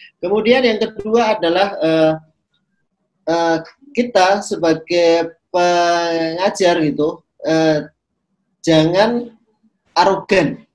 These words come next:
Artinya arogan itu memaksa semuanya harus, apa ya, eh, harus menyimak daring, harus menyimak cara pembelajaran. Tetapi cara kita menyampaikan itu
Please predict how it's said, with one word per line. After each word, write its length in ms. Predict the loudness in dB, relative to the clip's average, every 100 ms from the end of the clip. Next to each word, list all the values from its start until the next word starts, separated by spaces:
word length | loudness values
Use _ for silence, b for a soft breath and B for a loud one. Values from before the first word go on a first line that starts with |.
| -12
Artinya 400 | -10 -4 0 2
arogan 320 | 2 0 0 -2
itu 240 | -2 -2 -2 -4
memaksa 640 | -6 -6 -4 -4 -4 -10 _ _ _ _
semuanya 640 | -18 -14 -6 -4 -2 -2
harus, 560 | -2 0 -2 -4 -8 -10 -8
apa 160 | -4
ya, 180 | -2 -2 -2
eh, 960 | 0 2 2 2 2 2 2 2 -2 -4 -12 -4 0
harus 320 | 2 0 -2
menyimak 480 | -2 0 2 0 -2 _ _ _ -2
daring, 640 | 2 4 2 2 -2 -8 _ _ _ _ _ -10
harus 240 | -6 -4 -2
menyimak 320 | 0 2 2
cara 240 | 2 2
pembelajaran. 720 | 0 0 0 0 0 0 0 -2
Tetapi 480 | -2 -2 -4 -6 _ B B 0
cara 240 | 2 2
kita 320 | -2 -2 -2
menyampaikan 720 | 0 -2 -4 -2 -4 -2 -2
itu 400 | -4 -2 -2 -2